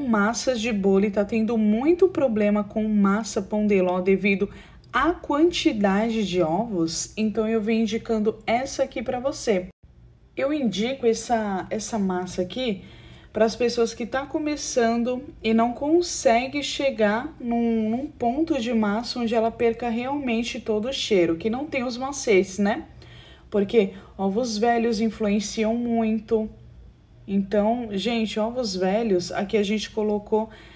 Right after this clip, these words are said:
a margarina, tá? Estou utilizando margarina, a receita vai estar completa pra você na descrição do vídeo, ok?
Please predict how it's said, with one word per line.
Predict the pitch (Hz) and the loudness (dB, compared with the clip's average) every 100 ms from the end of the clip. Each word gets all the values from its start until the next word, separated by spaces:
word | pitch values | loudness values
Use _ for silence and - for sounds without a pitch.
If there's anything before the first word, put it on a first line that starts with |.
| - - - | -20 -20 -4
a | 190 | 2
margarina, | 196 202 202 208 180 196 262 | 4 4 2 2 2 0 -2
tá? | 240 214 | -2 -2
Estou | 226 220 208 | -2 0 -2
utilizando | 202 208 208 208 202 | 0 -2 0 2 2
margarina, | 202 196 101 101 190 | 2 2 2 2 2
a | 202 | 2
receita | 214 196 220 208 | 2 2 0 0
vai | 202 202 | 0 0
estar | 202 202 | -2 -6
completa | 196 226 277 226 208 208 | -4 -6 -2 0 0 0
pra | 214 214 | -2 -2
você | 208 208 226 | -2 0 0
na | 208 202 185 220 | 2 2 2 0
descrição | 214 214 233 - 240 226 - 214 220 | 2 2 0 -4 -4 -4 -2 -2 -2
do | 240 | -2
vídeo, | 202 190 214 220 | -2 -2 0 -2
ok? | 196 196 247 339 | 0 2 2 -2